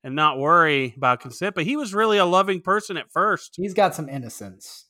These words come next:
Speaker 1: Yeah,
Speaker 2: for sure.
Speaker 1: he's got, he's got the, but, but even then, e-,
Speaker 2: Even
Speaker 1: you know,
Speaker 2: it
Speaker 1: consent is a thing that even now is hard for people to wrap their heads around.
Speaker 2: It's funny, though, because the way his fucking mom is, you'd think he hates women already.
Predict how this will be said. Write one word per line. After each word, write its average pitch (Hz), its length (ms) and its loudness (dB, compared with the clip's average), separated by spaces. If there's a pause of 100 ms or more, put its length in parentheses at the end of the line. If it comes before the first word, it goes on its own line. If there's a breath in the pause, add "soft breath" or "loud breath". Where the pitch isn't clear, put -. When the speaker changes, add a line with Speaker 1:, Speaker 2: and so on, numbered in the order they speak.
Speaker 1:
Yeah, 208 320 -2
Speaker 2:
for 110 60 -6
sure. 202 100 -8
Speaker 1:
he's 190 80 -10
got, 180 280 0 (720 soft breath)
he's 220 160 -12
got 220 260 0
the, 190 240 0
but, 214 340 -2
but 202 180 0 (540)
even 214 480 -2
then, 208 460 2 (180)
e-, 208 80 -10
Speaker 2:
Even 208 260 4
Speaker 1:
you 185 100 0
know, 170 140 4
Speaker 2:
it 160 80 -2
Speaker 1:
consent 233 420 -4
is 185 160 -4
a 180 100 0
thing 190 340 -4
that 156 260 -2
even 165 300 -6
now 175 320 -2
is 139 100 -6
hard 156 300 0
for 151 100 -6
people 156 320 -10
to 151 120 -14
wrap 147 260 -2
their 131 120 -6
heads 151 220 -6
around. 113 360 -8
Speaker 2:
It's 175 200 -4
funny, 220 300 -4
though, 175 200 -4
because 156 380 -6
the 151 120 -6
way 170 260 -2
his 147 120 -10
fucking 147 360 -6
mom 139 260 0
is, 139 220 -6
you'd 131 120 -10
think 147 140 -8
he 139 120 -8
hates 151 260 -8
women 104 240 -14
already. 95 400 -14